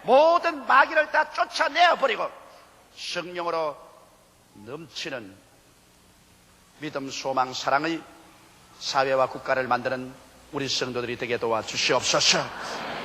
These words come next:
우리 순복음 중앙교회를 말미암아 먼저 구백오십만 성도가 다 입술로만 "주여, 주여" 하지 말고 행동으로 변화되고 진실로 십자가를 걸머쥐고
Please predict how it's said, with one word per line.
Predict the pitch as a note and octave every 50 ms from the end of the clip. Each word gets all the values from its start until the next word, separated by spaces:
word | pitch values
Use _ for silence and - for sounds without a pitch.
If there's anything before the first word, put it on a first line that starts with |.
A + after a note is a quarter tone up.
| - - - - - - -
우리 | D#3+ D#3 C#3+
순복음 | - - D3+ D3 C#3+ C#3+ C#3+ C#3
중앙교회를 | C#3+ D3 C#3+ C#3+ D3 C#3 C#3+ C#3 C#3 C3+ C3+
말미암아 | B2+ C3+ C3+ C3+ C#3 C#3 C#3 C#3 C#3 C3 B2+ - - - - - - - - - -
먼저 | D3+ E3 D#3 D3+ D#3+ E3 -
구백오십만 | - F3+ F3 E3+ D3 D#3+ D#3+ D#3 - F3+ E3 D#3+ D#3 D3+
성도가 | - - E3+ D3+ D#3 D3 D3+ D3+ C#3+ - -
다 | D3 D#3 F3+ G#3 G#3+ F#3+ - - - - - - - - - - - - _ _ - - -
입술로만 | D#3+ C#3+ - - - G#3+ G3 F#3 F3 E3+ D#3+ D#3
"주여, | - - F#3 E3+ D#3+ D3+
주여" | - - D#3 D#3 C#3+
하지 | C#3+ C#3 D3
말고 | C3+ C#3 C#3 C#3 C3+ C3+
행동으로 | - - - B3+ C4+ C4 B3 A3 G#3+ G3+ G#3 G3+ F#3+
변화되고 | - - D#3+ D3+ D3 C#3+ C3+ C3+ C3+ C#3 - - - - - - - - - - - - - - - - - - - - - -
진실로 | - - - C4 C4+ C4 - - A#3 A3+ A3 A3
십자가를 | - - - - - - A#3+ G3+ G#3+ G#3 F3+ -
걸머쥐고 | - G#3 G3 F#3 D#3 C#3 - - C#3 B2+ A#2